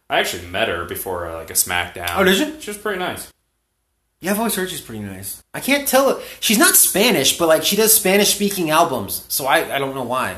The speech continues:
Speaker 1: Um, I don't know.
Speaker 2: Right? I think what she's explaining here is that Goldberg had to put his career on the line to
Speaker 1: So
Speaker 2: get
Speaker 1: you
Speaker 2: one more
Speaker 1: obviously
Speaker 2: shot.
Speaker 1: know who's gonna win this.
Speaker 2: Yeah.
Speaker 1: I hate that stipulation. Like,
Speaker 2: Right.
Speaker 1: you were,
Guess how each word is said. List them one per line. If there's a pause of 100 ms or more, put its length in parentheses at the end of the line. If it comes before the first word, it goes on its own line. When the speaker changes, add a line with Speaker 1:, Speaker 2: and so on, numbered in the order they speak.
(120)
Speaker 1:
Um, (680)
I
don't
know.
Speaker 2:
Right? (2000)
I
think
what
she's
explaining
here
is
that (300)
Goldberg
had
to
put
his
career
on
the
line
to
Speaker 1:
So
Speaker 2:
get
Speaker 1:
you
Speaker 2:
one
more
Speaker 1:
obviously
Speaker 2:
shot.
Speaker 1:
know
who's
gonna
win
this.
Speaker 2:
Yeah. (120)
Speaker 1:
I
hate
that
stipulation.
Like,
Speaker 2:
Right.
Speaker 1:
you
were,